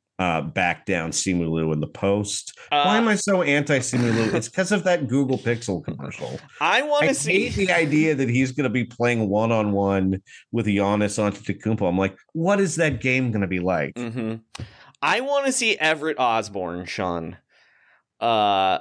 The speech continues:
Speaker 1: <laughs>
Speaker 2: bounce the ball off Jesser's forehead before he hits
Speaker 1: Oh.
Speaker 2: a three, uh, like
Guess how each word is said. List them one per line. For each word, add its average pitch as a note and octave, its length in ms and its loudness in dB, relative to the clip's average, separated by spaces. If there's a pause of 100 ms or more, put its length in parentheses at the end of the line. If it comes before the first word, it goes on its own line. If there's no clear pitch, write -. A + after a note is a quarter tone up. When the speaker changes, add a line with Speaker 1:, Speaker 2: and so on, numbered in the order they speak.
Speaker 1:
<laughs> A2 100 -6
Speaker 2:
bounce D3+ 480 -2
the F3 180 -2
ball C#3+ 400 2
off A#2+ 260 0
Jesser's A#2 560 -2
forehead F#2+ 680 0
before F#2+ 340 0
he G2 80 2
hits G#2 220 2
Speaker 1:
Oh. C#3 40 2
Speaker 2:
a B2 40 2
three, G#2 640 0 (440)
uh, G2+ 400 2
like A#2+ 460 0